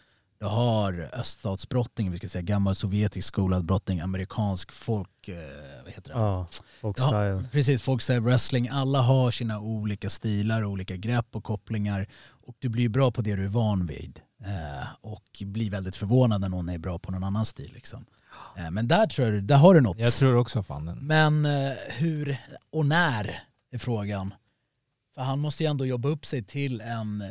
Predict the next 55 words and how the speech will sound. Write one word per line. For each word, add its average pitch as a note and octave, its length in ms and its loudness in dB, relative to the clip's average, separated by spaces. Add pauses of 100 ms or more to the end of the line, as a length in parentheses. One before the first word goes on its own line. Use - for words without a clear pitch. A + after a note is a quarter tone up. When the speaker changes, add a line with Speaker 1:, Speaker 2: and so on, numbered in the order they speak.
Speaker 1:
liksom, G2+ 340 -6
potentiell G2+ 460 -2
match C#3 320 0
nu F2 120 -2
med, E2 240 -8
med, F2+ 180 -8
med E2 220 -16
att A2 140 -16
det - 80 -14
ska - 160 -6
bli F#2+ 100 -4
intressant G#2 520 -2
för - 80 -18
Khamzat - 380 -12
att G2 60 -12
vilja F#2+ 140 -10
möta F#2 300 -12
han. G2 100 -10 (380)
Speaker 2:
Ja. G2 320 0
Speaker 1:
Och A2 60 -18
då G#2+ 60 -10
måste A#2+ 240 -4
det C3 40 2
ju A#2 40 2
vara A#2 140 0
om G#2+ 120 2
en F#2+ 80 0
titel G2 560 0
eller F#2 200 0
om F2+ 160 -4
en E2+ 140 -8
title F#2+ 340 -10
contention. F2 520 -14
Speaker 2:
Shavkat A#2+ 500 0
är B2 40 2
ju A#2 140 2
bokad A#2 520 0
mot G#2+ 220 0
Neil A2 280 0
Magny. G#2+ 640 -2 (160)
Speaker 1:
Mm. G2+ 280 -16 (220)
Speaker 2:
Ehm, G2+ 680 -2 (720)
eller E3 200 6
nej, G3 160 6
han B2+ 160 4
vann E3+ 180 4
mot A2 160 0
Neil A2 160 0
Magny. G#2+ 300 0
Han A#2 140 2
är B2+ 40 2
bokad D3+ 300 0
mot C#3+ 120 -4
någon D3+ 120 -2
annan, B2+ 400 -2